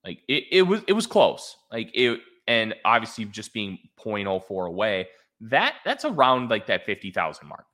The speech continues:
So looking at that and then looking at the disparity in total viewers, look, the olds watch N X T, and the olds have never been a demographic that A E W has consistently been able to grab. And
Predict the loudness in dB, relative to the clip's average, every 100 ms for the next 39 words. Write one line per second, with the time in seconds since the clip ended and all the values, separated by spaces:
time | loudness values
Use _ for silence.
0 | _ -12 -2 0 0 -4 _ _ _ _
1 | _ _ _ -8 -6 -4 -6 -4 0 2
2 | 2 -2 -6 -6 -6 -8 -10 -10 -12 -10
3 | -6 -6 -4 -10 -8 -8 -8 -8 -8 -8
4 | -12 _ -6 -6 -4 -6 -2 0 0 2
5 | 2 2 -4 -6 -10 -20 -20 _ _ _
6 | -4 -4 -4 -12 -8 -8 -6 -4 -2 -2
7 | -4 -6 -2 0 0 0 -4 -4 -6 -6
8 | -2 2 2 0 -8 -8 -6 -8 -10 -6
9 | -6 -6 -12 -12 -14 -16 -12 -12 -12 -14
10 | -14 -14 -14 -14 -14 -16 -4 -4 -4 -10
11 | _ _ _ _ _ -4 -2 -2 -4